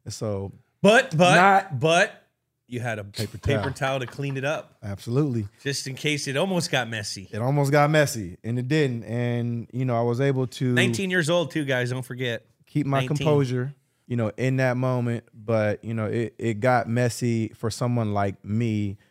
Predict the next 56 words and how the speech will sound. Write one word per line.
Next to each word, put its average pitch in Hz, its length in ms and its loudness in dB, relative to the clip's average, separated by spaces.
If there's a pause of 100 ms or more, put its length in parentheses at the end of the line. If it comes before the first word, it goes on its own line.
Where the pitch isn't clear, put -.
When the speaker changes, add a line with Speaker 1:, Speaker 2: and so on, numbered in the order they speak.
(140)
Speaker 1:
because 120 320 0
the 101 80 -4
kind 131 200 0
of 113 80 -2
player 120 200 0
I 113 80 4
was 113 200 0
on 104 80 -2
the 95 80 -4
football 104 340 -8
field, 98 220 -10
I 110 40 0
never 117 220 -2
let 104 160 -4
people 101 200 -4
get 98 160 -6
to - 100 -12
me. - 160 -12 (200)
You 110 80 -2
Speaker 2:
Yeah. 107 60 2
Speaker 1:
know 107 60 0
what 101 40 0
I'm 98 80 -4
saying? 98 300 -6 (360)
And 127 120 0
then 135 340 2
if 131 160 -4
you 147 60 2
talk 196 300 4
shit 202 240 4
to - 80 -6
me, 131 120 0
though, 101 340 -2 (720)
all 135 140 6
bets 131 220 6
is 117 120 2
off. 107 280 4
I'm 113 120 0
coming, 127 300 -2
I'm 113 220 -2
coming 123 260 -4
for 101 140 -10
you. 98 340 -4
You 104 100 -8
know 104 80 -2
what 101 60 -2
I'm 101 80 -6
saying? 107 420 -4
And 117 300 -2
that's - 160 -2
the 175 80 -4
way 160 200 4
we 143 140 4
were 135 140 4
kind 131 320 0
of 107 180 -4